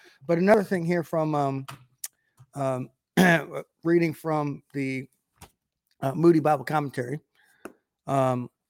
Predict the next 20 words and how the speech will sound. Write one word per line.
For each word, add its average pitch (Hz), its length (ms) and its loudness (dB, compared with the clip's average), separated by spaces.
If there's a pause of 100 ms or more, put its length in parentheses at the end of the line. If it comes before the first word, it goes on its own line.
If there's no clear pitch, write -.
(200)
and 147 160 2
this 165 140 -2
is, 156 300 -6 (320)
um, 123 400 -4 (160)
the 131 80 -14
part 160 260 2
where 135 320 0 (380)
the 139 160 -4
introduction 151 500 -2
to 127 120 -8
Psalms, 120 440 -6
and 127 100 -6
this 131 140 -10
is 139 80 -6
explaining 131 600 -4
imprecatory 131 600 -2
Psalms. 120 460 -8 (580)
Okay, 151 320 6 (400)
so, 160 220 6
"Moreover, 190 760 12